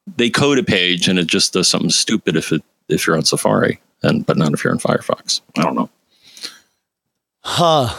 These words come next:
Speaker 2: Yeah. All right. Yeah. Fair enough. I, I thought webs-, I thought servers had stopped, like, doing that, but maybe.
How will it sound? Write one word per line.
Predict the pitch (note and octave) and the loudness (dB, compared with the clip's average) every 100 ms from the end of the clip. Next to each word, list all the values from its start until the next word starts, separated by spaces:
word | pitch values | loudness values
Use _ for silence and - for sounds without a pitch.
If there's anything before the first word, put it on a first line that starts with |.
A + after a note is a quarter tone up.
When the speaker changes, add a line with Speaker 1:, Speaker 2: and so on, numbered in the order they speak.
| - _ _ _ _ _ | -14 _ _ _ _ _
Speaker 2:
Yeah. | E3 F3+ - _ | 2 2 -2 _
All | D3 A#3 | 0 0
right. | A#3+ - | -2 0
Yeah. | F#3+ A3+ _ | 0 0 _
Fair | - C3+ E3 | -2 2 4
enough. | F#3 E3+ - _ _ - | 2 0 -10 _ _ -2
I, | G#3+ G#3+ | 0 2
I | C4 | 0
thought | - D#4+ D#4 D3+ | -2 0 0 2
webs-, | G3+ F#3+ - - | 0 2 -2 -2
I | D3+ | -2
thought | B2+ - G#3 - - | -2 -4 -6 -8 -6
servers | - C#3 A#2 G2 | -2 0 0 -2
had | F#2 D2 - | -4 -6 -6
stopped, | - G#2 F2 - - _ - | 0 2 2 0 -18 _ -4
like, | D#2 D2+ _ _ _ A2+ | -4 -6 _ _ _ -14
doing | G#2+ F2 D#2 D2 | -6 -4 -4 -6
that, | C#2 C2 - _ | -8 -10 -14 _
but | - _ _ - | -8 _ _ -10
maybe. | F#2 F2 E2 D#2 | -4 -2 -2 -6